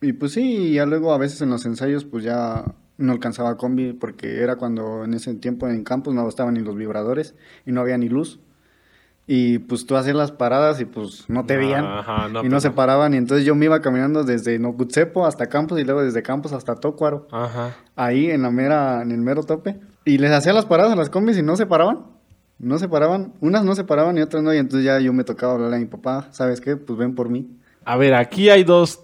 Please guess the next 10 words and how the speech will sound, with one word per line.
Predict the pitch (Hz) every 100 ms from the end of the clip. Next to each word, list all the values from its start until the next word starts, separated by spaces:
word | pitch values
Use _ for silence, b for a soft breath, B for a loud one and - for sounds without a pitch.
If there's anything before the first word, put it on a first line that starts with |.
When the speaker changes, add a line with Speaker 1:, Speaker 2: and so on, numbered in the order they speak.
| -
Speaker 2:
fotos. | - 120 123 - - - - -
Speaker 1:
Eso | 131 165
ya | 160 160
fue | 170
después | 156 143 156
de | 151
cinco | 147 147 151
años | 151 151
que | 117
regresé. | 110 110 131 135